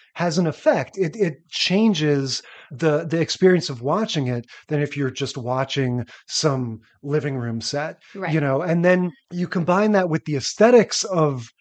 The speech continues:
Speaker 1: the show that in the eighties, you had so many, like,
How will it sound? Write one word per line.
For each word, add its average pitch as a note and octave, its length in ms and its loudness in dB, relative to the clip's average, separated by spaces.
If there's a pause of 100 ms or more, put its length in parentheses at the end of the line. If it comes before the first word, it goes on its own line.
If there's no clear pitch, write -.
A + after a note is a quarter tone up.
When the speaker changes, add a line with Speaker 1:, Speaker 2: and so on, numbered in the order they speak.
(260)
Speaker 1:
the C#3 120 0
show A2+ 500 -4
that C#3+ 280 0
in E3 160 2
the F3 160 -2
eighties, G3 640 4 (320)
you D#3 180 0
had D3+ 180 2
so F#3+ 300 0
many, G3+ 400 4
like, B2+ 320 -6